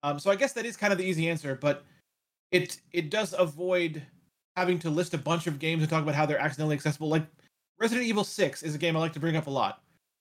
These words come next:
I know everyone hates Resident Evil Six. I know, I get it. The Resident Evil fans don't like it.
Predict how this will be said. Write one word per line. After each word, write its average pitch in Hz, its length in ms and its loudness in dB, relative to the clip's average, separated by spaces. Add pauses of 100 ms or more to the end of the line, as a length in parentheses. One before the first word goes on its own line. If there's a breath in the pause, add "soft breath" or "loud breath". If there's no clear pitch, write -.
(200)
I 185 100 4
know 208 260 -2
everyone 208 420 2
hates 175 320 4
Resident 156 300 0
Evil 175 160 2
Six. 135 400 -2
I 143 120 -6
know, 180 140 0
I 196 120 2
get 180 200 -4
it. 165 120 -4
The 151 60 -6
Resident 165 240 0
Evil 208 100 0
fans 180 320 -2
don't 165 180 0
like 131 180 0
it. 131 160 -6